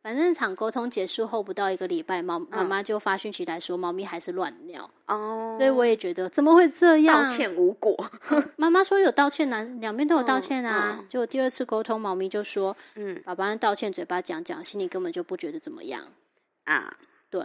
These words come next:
Speaker 1: 然后妈妈就说：“对啊，因为我老公根本不相信动物沟通。”
Speaker 2: 嗯哼。
Speaker 1: 嗯，所以后来爸爸，就是那第二场沟通结束以后，爸爸真的很认真的道歉过。因为那只猫咪它，
Speaker 2: 嗯。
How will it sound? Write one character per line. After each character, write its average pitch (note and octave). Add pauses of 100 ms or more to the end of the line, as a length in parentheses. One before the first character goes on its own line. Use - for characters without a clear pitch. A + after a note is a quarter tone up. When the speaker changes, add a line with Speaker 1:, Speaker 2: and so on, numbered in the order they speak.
Speaker 1:
然 F#3
后 A3
妈 C#4
妈 G3
就 A3
说 G#3+
：“对 C4+
啊， A#3+
因 B3
为 A#3+
我 F#3
老 F#3+
公 G#3
根 G#3
本 F3+
不 G3+
相 G3+
信 A3
动 F#3+
物 F#3+
沟 F3
通。” D#3+ (640)
Speaker 2:
嗯 G3
哼。 G3+
Speaker 1:
嗯， F#3 (200)
所 -
以 C#4+
后 C#4
来 F#3+ (180)
爸 F#3+
爸， G3
就 -
是 D4+
那 D#4
第 D#4
二 D4
场 G3+
沟 G#3+
通 A3+
结 F3+
束 G#3+
以 F3+
后， G3
爸 F3
爸 F3+
真 G3+
的 G3+
很 G3
认 F3+
真 F3
的 D#3+
道 E3
歉 -
过。 -
因 F#4
为 G4+
那 G4+
只 F4+
猫 A#3+
咪 G3
它， A#3
Speaker 2:
嗯。 -